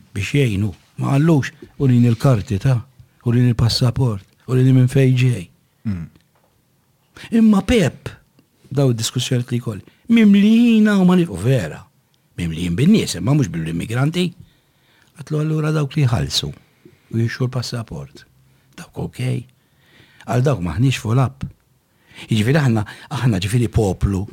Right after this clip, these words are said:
Speaker 1: nisrani illi l-flus jagħmlu d-differenza. Ġifieri, immaġina boat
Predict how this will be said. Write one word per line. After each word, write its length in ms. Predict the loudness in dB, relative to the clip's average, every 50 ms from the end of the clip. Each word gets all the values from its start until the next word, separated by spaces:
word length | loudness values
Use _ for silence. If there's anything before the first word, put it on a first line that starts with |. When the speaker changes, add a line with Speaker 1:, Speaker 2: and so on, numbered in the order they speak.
| -16 _ _ _ -8 -6
Speaker 1:
nisrani 720 | -6 -4 -4 -4 -4 -4 -4 -4 -4 -4 -4 -4 -6 -6 -10 _ _ _ -20 -20 -20 -20 -8 -4 0
illi 300 | 0 2 2 2 2 2
l-flus 680 | 2 2 2 4 4 6 4 4 2 0 -2 -4 -2 -2
jagħmlu 260 | -4 -4 -4 -6 -8
d-differenza. 800 | -8 -10 -10 -10 -10 -12 -12 -12 -12 -12 -8 -4 -2 -2 -2 -2 -6 -12 _ _ _ _ _ _ _ _ _ _ _ _ _ _ _ _ _ _ _ _ _ _ -12
Ġifieri, 260 | -10 -8 -8 -8 -8 -10 -14 _ _ -4
immaġina 600 | 0 2 2 2 0 -2 -4 -4 -4 -4 -6 -8 -10 _
boat 540 | -8 -4 0 0 0 0 0 -2 -6 -12 -18